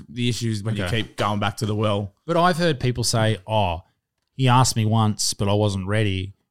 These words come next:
Speaker 2: And the next, I just wanted him to work or chase me."
Speaker 1: Well, that's not the same thing. That's different.
Speaker 2: I know, but this is the thing, 'cause it's so vague. Like, I know what they're talking about there. <clears throat>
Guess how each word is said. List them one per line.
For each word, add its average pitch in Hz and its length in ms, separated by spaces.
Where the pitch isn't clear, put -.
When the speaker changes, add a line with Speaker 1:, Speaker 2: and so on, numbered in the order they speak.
Speaker 2:
And 110 120
the 110 60
next, 113 380
I 110 80
just 110 180
wanted 107 300
him 98 100
to 95 340
work 104 380
or 95 80
chase 107 420
me." - 160
Speaker 1:
Well, 127 120
that's - 120
not 113 120
the 101 80
same 92 220
thing. 110 160
That's 120 160
different. 117 440
Speaker 2:
I 127 40
know, 147 520
but 151 120
this 170 160
is 160 80
the 127 80
thing, 180 180
'cause 185 180
it's 202 120
so 147 220
vague. 110 680
Like, 160 200
I 214 180
know 165 200
what 139 140
they're 117 100
talking 120 340
about 82 240
there. - 180
<clears throat> 180 400